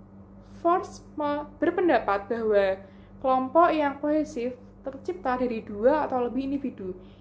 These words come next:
yang saling mempengaruhi melalui interaksi sosial yang dinamis dan organis. Jadi, di sini individu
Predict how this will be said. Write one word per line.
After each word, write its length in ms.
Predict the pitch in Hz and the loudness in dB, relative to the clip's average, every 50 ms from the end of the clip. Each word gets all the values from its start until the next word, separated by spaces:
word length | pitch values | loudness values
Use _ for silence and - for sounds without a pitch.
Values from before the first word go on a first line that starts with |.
| - - - - | -20 -18 -6 -4
yang 240 | 269 277 294 294 285 | -2 -2 -2 -4 -4
saling 400 | - 262 233 226 240 269 302 302 | -4 -2 -2 0 2 0 0 0
mempengaruhi 800 | 294 277 262 247 254 262 277 294 302 302 285 269 262 247 240 247 | 0 -2 -2 -2 -4 -2 -2 -2 -2 -2 -4 -6 -6 -4 -4 -4
melalui 720 | 247 240 233 247 262 269 285 311 320 311 254 220 220 202 | -4 -6 -6 -6 -6 -4 -2 -2 -2 -2 -2 -2 -4 -6
interaksi 400 | 208 202 202 - 262 262 262 - | -6 -6 -4 -4 -4 -4 -6 -10
sosial 480 | 269 - 269 262 269 - 262 233 208 196 | -6 -6 -4 -4 -4 -4 -2 -2 0 0
yang 240 | 202 208 208 208 214 | 0 -2 -2 -4 -6
dinamis 480 | 208 208 202 196 202 240 302 - - - - - 240 | -6 -4 -4 -4 -2 -4 -4 -6 -6 -12 -8 -6 -4
dan 160 | 240 233 - | -4 -4 -4
organis. 560 | - 262 247 247 220 208 185 175 - - - - - - - - - - - - - - - - - - - - - | -4 -4 -4 -4 -4 -2 -4 -4 -6 -8 -12 -18 -20 -20 -20 -20 -20 -20 -20 -20 -20 -20 -20 -20 -20 -20 -20 -8 -2
Jadi, 400 | - 233 214 208 262 302 339 339 | 2 2 2 4 6 6 6 6
di 80 | 294 | 4
sini 400 | 254 - - 226 226 262 302 302 | 0 -2 -4 -6 -6 -6 -4 -4
individu 720 | 269 247 233 - 208 202 - - 220 220 240 302 339 330 | -4 -4 -4 -6 -10 -12 -12 -12 -10 -8 -4 -4 -4 -4